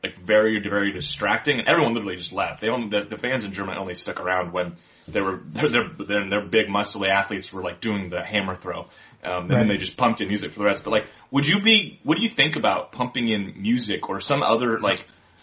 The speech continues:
Speaker 1: nothing? You just think it should be just completely quiet?
Speaker 2: I think it should be completely quiet. Like, y-, you're,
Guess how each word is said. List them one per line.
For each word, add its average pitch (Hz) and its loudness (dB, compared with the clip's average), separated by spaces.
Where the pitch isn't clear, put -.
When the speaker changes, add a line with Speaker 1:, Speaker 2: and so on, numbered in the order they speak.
Speaker 1:
nothing? 104 -2
You 123 -2
just 151 0
think 139 2
it 117 -2
should 117 0
be 110 -2
just 98 -6
completely 101 -6
quiet? - -10
Speaker 2:
I 202 10
think 202 10
it 156 10
should 151 2
be 139 8
completely 131 4
quiet. 113 2
Like, 151 10
y-, 147 -6
you're, 175 10